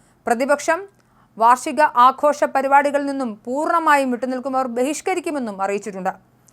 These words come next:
വാർഷിക ആഘോഷത്തിന്റെ പരസ്യ പ്രചരണത്തിന് മാത്രമായി ധനവകുപ്പ് അനുവദിച്ചത് ഇരുപത്തഞ്ച് കോടി തൊണ്ണൂറ്റിയൊന്ന് ലക്ഷം രൂപയാണ്.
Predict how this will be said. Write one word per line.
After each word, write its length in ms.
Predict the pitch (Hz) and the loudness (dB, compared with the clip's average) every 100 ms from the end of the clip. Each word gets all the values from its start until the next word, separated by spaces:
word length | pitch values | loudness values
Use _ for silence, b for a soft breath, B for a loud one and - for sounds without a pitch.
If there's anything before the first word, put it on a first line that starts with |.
| b b 214 | b b 4
വാർഷിക 380 | 254 320 392 415 370 | 4 4 0 2 4
ആഘോഷത്തിന്റെ 580 | 349 370 370 349 349 349 339 | 4 2 0 -4 0 0 2
പരസ്യ 320 | 285 285 - 349 | 0 0 -4 -6
പ്രചരണത്തിന് 460 | 311 302 302 302 285 254 | -4 -4 -4 -4 0 0
മാത്രമായി 520 | 262 311 311 285 214 160 _ _ _ - 214 | 2 0 0 0 -2 -10 _ _ _ -8 0
ധനവകുപ്പ് 560 | 262 349 320 302 311 302 | 0 4 2 2 0 0
അനുവദിച്ചത് 440 | 254 269 302 - 311 262 | 0 -2 -8 -8 -8 -6
ഇരുപത്തഞ്ച് 520 | 254 311 359 359 339 302 | -2 -2 -2 -4 -4 -6
കോടി 280 | 269 277 294 370 - _ _ - | -2 -2 -2 -6 -12 _ _ -2
തൊണ്ണൂറ്റിയൊന്ന് 600 | 285 349 370 359 320 339 294 | 0 0 -4 -4 0 0 0
ലക്ഷം 340 | 294 - 381 285 | -2 -4 -2 -2
രൂപയാണ്. 400 | 247 214 196 208 | 0 0 2 -2